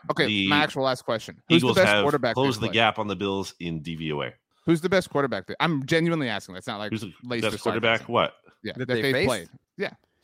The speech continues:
Speaker 1: Is it Kirk Cousins? 'Cause I think it is.
Speaker 2: So they
Speaker 3: Yeah.
Speaker 2: played, I'm trying
Speaker 3: I
Speaker 2: to
Speaker 3: would
Speaker 2: think
Speaker 3: say
Speaker 2: of their
Speaker 3: that, yeah.
Speaker 2: schedule.
Speaker 3: Goff, Cousins,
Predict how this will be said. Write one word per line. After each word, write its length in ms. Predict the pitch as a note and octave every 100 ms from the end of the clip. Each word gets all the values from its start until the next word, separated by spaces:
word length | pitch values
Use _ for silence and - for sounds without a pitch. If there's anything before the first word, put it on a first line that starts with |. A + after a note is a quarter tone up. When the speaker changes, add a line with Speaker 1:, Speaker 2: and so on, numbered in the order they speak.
| _ _ -
Speaker 1:
Is 120 | C#3
it 100 | C#3
Kirk 200 | F3 F3
Cousins? 340 | E3 E3+ B3+ -
'Cause 140 | C#3+
I 60 | B2
think 180 | E3
it 80 | A2+
is. 280 | D#3 - - _ _ _
Speaker 2:
So 180 | - F#2+
they 120 | F2
Speaker 3:
Yeah. 80 | E2+
Speaker 2:
played, 840 | - F#2 F2 F2 F2 E2 E2 E2 - - _ _
I'm 60 | -
trying 160 | -
Speaker 3:
I 20 |
Speaker 2:
to 60 | F3+
Speaker 3:
would 80 | F3
Speaker 2:
think 80 | D#3
Speaker 3:
say 100 | C3+
Speaker 2:
of 60 |
their 60 | A#2
Speaker 3:
that, 100 | -
yeah. 180 | A#2 -
Speaker 2:
schedule. 260 | A#2+ D2 - C3 A2+
Speaker 3:
Goff, 520 | C#3 C#3+ D3+ - - _ _ _ _
Cousins, 680 | - D3+ D3 C#3 C#3+ C#3+ -